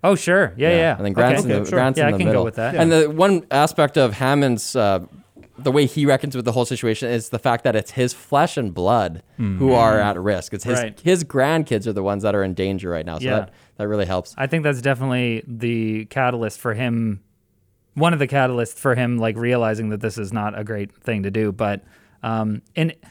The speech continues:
Speaker 1: it, you could kinda put Malcolm and Grant on one side and him on the other, where they're, like, distrusting of this new progress. And Hammond is, like, naive, even though he's an old guy. He's like, "Oh, technology's great. Like, isn't this am-, am-, amazing? Look what humans can accomplish." And, um, he kind of learns that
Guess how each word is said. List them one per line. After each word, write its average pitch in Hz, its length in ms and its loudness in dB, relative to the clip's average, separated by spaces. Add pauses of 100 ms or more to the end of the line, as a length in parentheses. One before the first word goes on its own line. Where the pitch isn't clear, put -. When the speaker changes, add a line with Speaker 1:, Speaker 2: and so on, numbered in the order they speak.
(280)
Speaker 1:
it, - 220 -12
you 170 180 -2
could 165 160 0
kinda 185 220 2
put 170 220 0
Malcolm 165 300 2
and 151 100 2
Grant 151 240 2
on 123 160 0
one 135 220 0
side 123 400 2
and 120 140 0
him 131 160 0
on 123 80 2
the 120 80 2
other, 120 180 0
where 113 260 0
they're, 127 200 2
like, 120 280 0 (120)
distrusting 127 560 -2
of 110 80 -4
this 113 160 -4
new 113 120 -2
progress. 110 520 -2
And 117 160 -6
Hammond 143 300 0
is, 113 140 -2
like, 110 240 -2
naive, 107 540 0
even 127 180 -2
though 123 100 0
he's 117 100 -2
an 107 80 -4
old 117 240 -4
guy. 95 260 -10 (300)
He's 156 200 0
like, 131 200 2 (400)
"Oh, 196 140 4
technology's 165 480 2
great. 175 300 4
Like, 120 140 0
isn't 202 180 4
this 151 120 0
am-, 147 160 -2
am-, 131 220 -2
amazing? 190 400 2
Look 185 160 2
what 185 140 4
humans 180 320 4
can 175 120 -2
accomplish." 156 640 0 (380)
And, 143 420 2
um, 131 560 2
he 131 160 -8
kind 143 220 -4
of 127 100 -6
learns 135 360 2
that 123 240 -2